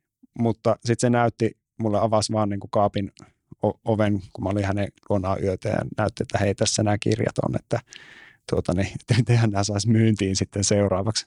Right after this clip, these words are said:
Elikkä sillä oli kaapillinen täynnä kirjoja ja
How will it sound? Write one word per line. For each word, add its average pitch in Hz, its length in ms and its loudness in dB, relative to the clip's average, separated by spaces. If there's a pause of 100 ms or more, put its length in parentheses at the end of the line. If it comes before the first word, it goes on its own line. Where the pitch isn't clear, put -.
(120)
Elikkä 101 300 -8
sillä 101 200 -8
oli 143 200 4
kaapillinen 113 560 0
täynnä 101 300 0
kirjoja 98 380 -4 (100)
ja 117 80 -6